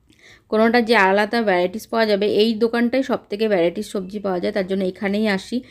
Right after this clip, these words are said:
এখানে সবজি আর ফল দুটোই পাওয়া যায়, আর কিছু মশলাপাতিও পাওয়া যায়, দুধটা পাওয়া যায়, দইটা পাওয়া যায়, তারপরে ব্রেড পাওয়া যায়, মাশরুম পাওয়া যায়, মানে এই সমস্ত টুকটাক ইডলি ব্যাটার, দোসা ব্যাটার, তারপরে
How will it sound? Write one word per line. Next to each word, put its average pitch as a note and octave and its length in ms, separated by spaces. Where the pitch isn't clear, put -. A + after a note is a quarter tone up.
এখানে A3 200
সবজি G#3+ 500
আর A#3+ 100
ফল A3+ 320
দুটোই A3 300
পাওয়া F3 260
যায়, D#3+ 220
আর G3+ 180
কিছু A#3+ 280
মশলাপাতিও A3+ 640
পাওয়া G3+ 200
যায়, G3+ 220
দুধটা G#3 420
পাওয়া G#3 260
যায়, G3 160
দইটা G3+ 440
পাওয়া G3 280
যায়, F#3+ 300
তারপরে G3+ 280
ব্রেড G#3+ 440
পাওয়া F#3+ 220
যায়, F#3+ 340
মাশরুম G#3 480
পাওয়া G#3 240
যায়, G3 240
মানে A3+ 200
এই A#3 100
সমস্ত A3+ 380
টুকটাক A3 420
ইডলি G#3 380
ব্যাটার, G#3 460
দোসা G3 320
ব্যাটার, G#3 440
তারপরে G3 340